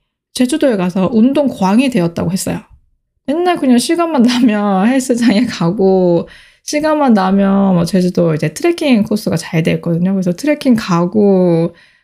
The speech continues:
그냥 시간 있으면 주말에 뭐 산에 가고, 그래서 지금 어쩌다 보니 운동에 푹 빠져 살고 있다고 했어요.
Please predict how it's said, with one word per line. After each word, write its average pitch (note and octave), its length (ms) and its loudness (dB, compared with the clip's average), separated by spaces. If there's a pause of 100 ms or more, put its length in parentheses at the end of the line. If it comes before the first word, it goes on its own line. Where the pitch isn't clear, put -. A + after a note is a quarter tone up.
(140)
그냥 D4+ 160 -4
시간 D#4 320 0
있으면 C4 320 2
주말에 G#3 480 2
뭐 F3 120 0
산에 B3+ 380 0
가고, F3+ 840 0 (800)
그래서 A#3+ 260 0
지금 F3+ 960 0 (640)
어쩌다 G3+ 460 0
보니 E3+ 540 -4 (400)
운동에 G3+ 520 0
푹 - 300 -6
빠져 E3+ 420 -2
살고 F3+ 360 -2
있다고 D#3+ 580 -6
했어요. F#3 320 -8